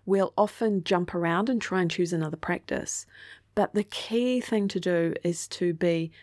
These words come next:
this is why it's so good to actually have a teacher, is because your teacher is guiding you, you're reflecting with them, you're offering feedback, they,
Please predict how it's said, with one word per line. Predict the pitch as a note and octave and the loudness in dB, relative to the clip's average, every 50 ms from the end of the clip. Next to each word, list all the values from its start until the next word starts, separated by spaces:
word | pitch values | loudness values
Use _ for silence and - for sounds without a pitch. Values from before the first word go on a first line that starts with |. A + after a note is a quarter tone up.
| - | -6
this | - A3 - | -4 -4 -2
is | B3+ A#3 - | -2 -2 0
why | G#3 E3+ | 0 0
it's | - - - | 0 -2 -4
so | - F3 E3 D#3 C#3+ | -2 0 0 0 0
good | - D#3 - - - | 0 -2 -4 -4 -4
to | - - | -6 -4
actually | - - - - - - | -4 -6 -6 -8 -6 -6
have | E3 D3 D#3 C#3 | -4 -4 -4 -6
a | D3+ | -6
teacher, | - - - - - - - - - - - - - - - _ | -6 -8 -10 -8 -8 -6 -6 -6 -6 -6 -10 -18 -20 -20 -14 _
is | - G3+ F3+ - | -2 -2 -2 0
because | - G3 - - - G3 F3+ | -4 -6 -6 -2 -2 -2 0
your | - G3 | 0 -2
teacher | F#3 - - A3 G#3 - - G#3 | -4 -2 -4 -4 -4 -2 -2 -2
is | G3 F3+ E3 | -2 -2 -2
guiding | - E3 D#3+ D#3+ D#3+ D#3+ D#3+ D#3+ D#3+ | 0 0 2 2 2 2 0 0 0
you, | E3 E3 E3 E3 E3 E3 D#3+ - - - - _ - | 0 0 0 0 0 -2 -4 -8 -16 -20 -20 _ -2
you're | F#3 F3+ | -2 0
reflecting | D#3 F#3 F#3+ - - - G#3 G#3+ - - - - G#3+ G3+ F#3 | 0 0 -2 -2 -4 -2 -2 -2 -2 -2 -2 0 0 2 2
with | D#3 D3 D3+ - - - | 2 0 -2 -4 -8 -6
them, | - E3+ E3 E3 D#3+ E3 E3 - - - - _ _ _ | -2 -2 -2 0 -2 -4 -6 -8 -14 -20 -20 _ _ _
you're | - F#3+ F#3 - - - | -6 -2 -2 -2 -2 -2
offering | F#3+ F#3+ - - G#3 G3+ G3 F#3+ | -4 -4 -2 -2 0 0 2 2
feedback, | F#3 - - - D#3 D#3+ D#3 - - E3+ D#3 D#3+ D#3 - - - - - | 0 -2 -2 -2 -2 -2 -2 -4 -2 0 0 2 0 0 -4 -8 -12 -4
they, | - E3+ E3 E3+ E3+ | 0 0 0 0 -2